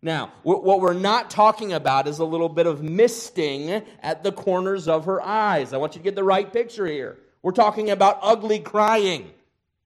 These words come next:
I mean, she's weeping. This is the same Greek term which is also used elsewhere in Scripture to describe rain showers,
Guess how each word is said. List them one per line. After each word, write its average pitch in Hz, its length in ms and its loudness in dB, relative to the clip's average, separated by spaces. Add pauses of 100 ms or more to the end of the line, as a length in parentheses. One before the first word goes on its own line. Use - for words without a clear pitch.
(440)
I - 40 -8
mean, 170 80 -2
she's 175 240 -8
weeping. 214 360 -6
This 208 160 0
is 220 80 -12
the 208 120 -2
same 233 280 -4
Greek 214 280 -6
term 190 420 -2 (160)
which 180 180 -2
is 180 120 -4
also 220 360 2
used 190 300 -2
elsewhere 202 360 0
in 160 100 -6
Scripture 165 460 -6 (220)
to 220 100 -6
describe 185 600 0
rain 214 580 2
showers, 151 960 0